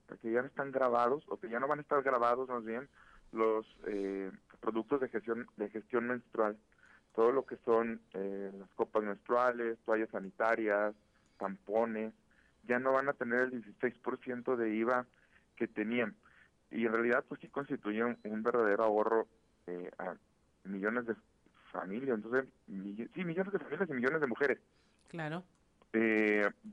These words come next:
Speaker 1: directamente <laughs> cada mes en, en, en, en el bolsillo de, de muchos millones de mexicanos. Si, si bien,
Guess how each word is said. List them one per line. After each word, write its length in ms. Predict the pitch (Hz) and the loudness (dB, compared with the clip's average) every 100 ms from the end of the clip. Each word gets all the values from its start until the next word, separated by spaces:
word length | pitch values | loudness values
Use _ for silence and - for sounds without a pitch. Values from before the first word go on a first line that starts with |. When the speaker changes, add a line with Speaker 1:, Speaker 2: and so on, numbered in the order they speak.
| - | -6
Speaker 1:
directamente 760 | 135 135 156 - 190 180 185 | 0 2 2 0 0 0 0
<laughs> 20 | 196 | -2
cada 280 | - 135 | -2 -4
mes 200 | 147 160 - | 0 0 0
en, 240 | 143 113 - | -4 -4 -6
en, 200 | 110 107 - | -4 -4 -4
en, 400 | 104 101 98 - | -4 -4 -8 -8
en 160 | 104 104 | -4 -4
el 80 | |
bolsillo 500 | 98 104 104 120 127 | -2 -2 -4 -6 -4
de, 160 | 123 104 | -2 -2
de 180 | - 98 | -4 -4
muchos 440 | 104 107 - 123 | -2 -4 -6 -6
millones 320 | 110 101 104 | -2 0 0
de 80 | 107 | -2
mexicanos. 400 | 101 92 - 90 _ - - - - - - | -4 -6 -8 -10 _ -20 -20 -20 -20 -20 -14
Si, 80 | - _ _ - | -14 _ _ -4
si 120 | 143 | -2
bien, 380 | 151 165 175 | 0 0 -2